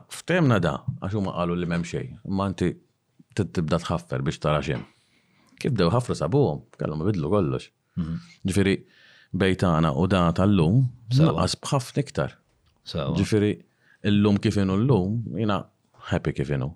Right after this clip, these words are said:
Speaker 1: I mean, in-nies ħajkollhom fejn jgawdu, ġifieri ħajkollok ġnien kbir madwar il-fortizza.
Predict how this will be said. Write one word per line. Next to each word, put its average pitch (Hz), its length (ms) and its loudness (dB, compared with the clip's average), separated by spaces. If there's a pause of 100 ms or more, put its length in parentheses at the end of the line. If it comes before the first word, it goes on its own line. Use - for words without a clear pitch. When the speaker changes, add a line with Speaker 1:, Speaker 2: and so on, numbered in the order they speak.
(120)
Speaker 1:
I 80 140 -2
mean, 82 140 2
in-nies 95 320 2
ħajkollhom 78 400 -2
fejn 80 160 0
jgawdu, 110 400 4
ġifieri 85 300 0
ħajkollok 90 400 0 (320)
ġnien 92 320 0
kbir 98 260 2
madwar 82 380 0
il-fortizza. 101 680 0